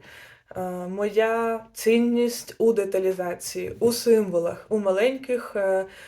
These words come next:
символічних, м, моментах, м, які свідчать, що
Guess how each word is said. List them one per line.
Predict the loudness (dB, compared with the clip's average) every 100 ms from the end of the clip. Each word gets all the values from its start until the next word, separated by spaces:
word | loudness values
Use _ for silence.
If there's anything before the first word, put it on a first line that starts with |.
| -20 -20
символічних, | -8 0 2 2 2 0 -2 -6 -4 2 2 0 -10 _ _ _ _ -12
м, | -10 -8 -8 -10 -8
моментах, | -4 -4 -2 -2 -2 0 0 0 -6 _ _ _ _ _ -12
м, | -8 -6 -6 -8 -10
які | 2 2 2 -2
свідчать, | -4 -4 -4 -2 -2 -4 -4
що | -4 0 0